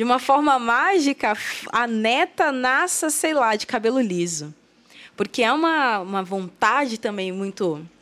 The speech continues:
muito grande, ou havia, espero que havia, das famílias ne-, pretas mais antigas, da miscigenação,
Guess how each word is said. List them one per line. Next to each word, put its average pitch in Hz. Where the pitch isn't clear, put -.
muito 214
grande, 196
ou 190
havia, 170
espero 196
que -
havia, 165
das 190
famílias 240
ne-, 202
pretas 196
mais 180
antigas, 175
da 202
miscigenação, 208